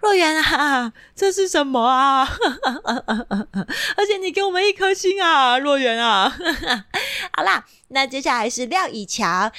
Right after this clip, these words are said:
以乔说，这是我听过最好听的故事，辛德海也是，太好听了。他说我爸爸生气的时候会变巨人。呃，是绿巨人浩克那个巨人吗？以乔。<laughs> 还有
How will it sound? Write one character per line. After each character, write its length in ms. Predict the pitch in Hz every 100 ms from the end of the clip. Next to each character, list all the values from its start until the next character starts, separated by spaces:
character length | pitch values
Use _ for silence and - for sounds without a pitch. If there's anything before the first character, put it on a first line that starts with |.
| -
以 140 | 196
乔 220 | 180 214 214
说， 320 | - 262 269
这 160 | 381
是 220 | 392 - 349
我 160 | 208
听 240 | - 240 247
过 180 | 262
最 220 | 240 453 403
好 180 | 285
听 180 | 240 269
的 120 | 277
故 200 | 254 285
事， 360 | 269 - 277 - - -
辛 260 | - 226
德 160 | 220 196
海 220 | 214 165
也 200 | 196 156
是， 240 | - 202
太 200 | 175 403
好 180 | 392 240
听 260 | - 277 277
了。 240 | 269 185 - -
他 100 | -
说 220 | 202 233 214
我 180 | 185
爸 160 | 196 143
爸 160 | - 196
生 240 | - 202
气 160 | 226 220
的 120 | 185
时 200 | 180 175
候 80 | 190
会 160 | 247 208
变 280 | 233 208
巨 220 | 208 427 349
人。 480 | 240 202 214 262 294 -
呃， 360 | 135 131 147 262 - -
是 240 | - 175
绿 240 | 160 202
巨 240 | 165 196 185
人 320 | 151 147 170
浩 280 | 165 214 180
克 280 | - 240 156
那 100 | 180
个 140 | 185 175
巨 260 | - 233
人 200 | 151 160
吗？ 260 | 175 170 170 -
以 120 | 160
乔。 460 | - 170 147 156 220 427 - 523 - 480 285 508
<laughs> 840 | - 285 - 214 370 - 523 415 359
还 180 | - 370
有 240 | 403 311